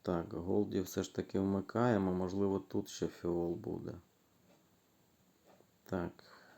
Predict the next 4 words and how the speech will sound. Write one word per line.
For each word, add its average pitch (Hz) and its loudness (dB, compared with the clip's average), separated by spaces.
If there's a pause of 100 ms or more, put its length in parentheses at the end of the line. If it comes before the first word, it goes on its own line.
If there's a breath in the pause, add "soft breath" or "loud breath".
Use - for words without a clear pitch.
(120)
сліпоту - -4
наклали, 95 0
це 92 -4
добре. 90 -4